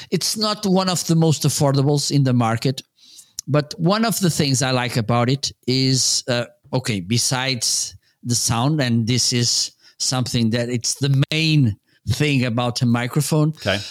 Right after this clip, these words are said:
Speaker 1: One of the things i-, i-, it's good, it's, uh, it's a, a kind of a hybrid microphone, which means you can use it as a U S B microphone, so you don't need to buy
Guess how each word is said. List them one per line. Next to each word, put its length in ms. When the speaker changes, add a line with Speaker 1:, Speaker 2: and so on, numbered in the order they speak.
Speaker 1:
One 220
of 140
the 100
things 560
i-, 260
i-, 180
it's 380
good, 440
it's, 500
uh, 40
it's 440
a, 400
a 220
kind 220
of 160
a 160
hybrid 380
microphone, 500
which 240
means 340
you 140
can 200
use 300
it 220
as 400
a 80
U 160
S 160
B 160
microphone, 600
so 240
you 180
don't 180
need 220
to 140
buy 380